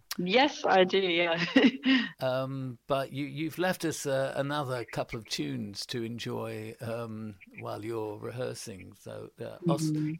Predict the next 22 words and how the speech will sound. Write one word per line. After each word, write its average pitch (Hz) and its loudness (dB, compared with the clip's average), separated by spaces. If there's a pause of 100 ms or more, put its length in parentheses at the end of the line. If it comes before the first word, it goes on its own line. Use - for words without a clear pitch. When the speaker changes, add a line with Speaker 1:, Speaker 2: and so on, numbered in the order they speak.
(120)
Speaker 2:
tell 147 -2
us 139 -4
about 135 0
Oscar 135 -2
Jerome. 127 -2
That's, - -8
um, 107 -6
Speaker 1:
Yeah, 240 8 (180)
uh, 208 10
so 220 8 (100)
Oscar - 4
I've 226 8
known 220 8
for 190 4
ages. 170 4
Like, 165 2 (140)
um, 160 2
I 156 -2
met 175 2
him 160 -4
first 165 4
at, - 0